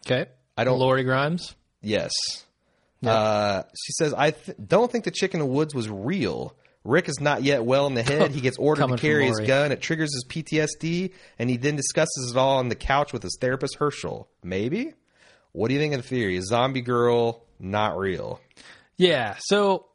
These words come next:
Speaker 2: It would answer a lot of questions about that whole interaction.
Speaker 1: Yes, it would. Um, I don't know. There was nothing there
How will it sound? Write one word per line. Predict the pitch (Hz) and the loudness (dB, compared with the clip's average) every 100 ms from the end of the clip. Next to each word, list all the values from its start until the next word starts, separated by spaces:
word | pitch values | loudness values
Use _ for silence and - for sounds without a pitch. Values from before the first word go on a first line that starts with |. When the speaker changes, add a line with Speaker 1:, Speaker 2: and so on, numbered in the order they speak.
| _ | _
Speaker 2:
It | - | -2
would | 127 123 | 0 2
answer | 139 135 143 | 2 0 2
a | 120 | 2
lot | 107 113 107 | 4 2 2
of | |
questions | 101 110 101 - 87 | 0 0 0 -6 -8
about | 85 85 85 - - 90 | -6 -4 -4 -6 -8 -8
that | 87 87 - | -4 -6 -8
whole | - 95 | -8 -6
interaction. | 90 82 82 82 - - - - _ _ _ - _ _ _ _ _ _ _ _ _ _ _ _ _ 240 202 - - - - - - - _ - | -4 -6 -6 -6 -8 -14 -16 -18 _ _ _ -20 _ _ _ _ _ _ _ _ _ _ _ _ _ -20 -12 -8 -8 -8 -10 -14 -20 -20 _ -20
Speaker 1:
Yes, | - 160 180 220 226 220 - - - _ - | -10 -4 2 4 4 2 0 -10 -12 _ -2
it | 190 | 0
would. | 170 156 160 156 156 156 - | 4 4 6 4 2 0 0
Um, | 151 151 156 151 147 139 - - _ _ _ _ _ _ _ _ _ _ _ _ _ _ _ _ _ _ _ _ _ _ _ _ _ _ _ | 2 4 2 0 -4 -6 -12 -20 _ _ _ _ _ _ _ _ _ _ _ _ _ _ _ _ _ _ _ _ _ _ _ _ _ _ _
I | 120 156 156 170 170 170 170 147 | -4 -2 -2 0 2 0 0 0
don't | - 170 170 160 156 | 2 4 2 0 -2
know. | 151 135 113 107 | 0 2 0 0
There | 113 156 | 0 0
was | 156 | 4
nothing | 190 240 240 202 | 2 4 2 4
there | 175 170 160 156 143 | 4 4 4 2 -2